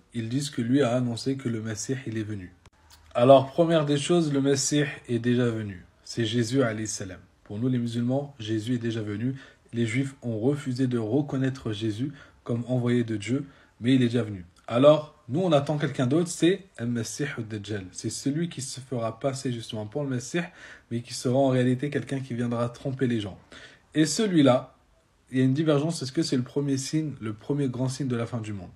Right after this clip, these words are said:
Il y a des divergences. Il y en a qui disent c'est le soleil, il y en a qui disent c'est le feu. Euh, il y a des hadiths qui laissent apparaître, euh, pour les trois. Il y en a qui disent c'est le Messie ad-Dajjal.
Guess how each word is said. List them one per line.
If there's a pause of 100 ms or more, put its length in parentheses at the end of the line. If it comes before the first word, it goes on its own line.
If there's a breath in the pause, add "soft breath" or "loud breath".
(100)
Il
y
a
des
divergences.
Il
y
en
a
qui
disent
c'est
le
soleil,
il
y
en
a
qui
disent
c'est
le
feu. (680 loud breath)
Euh,
il
y
a
des (100)
hadiths
qui
laissent
apparaître, (100)
euh,
pour
les
trois.
Il
y
en
a
qui
disent
c'est
le
Messie
ad-Dajjal.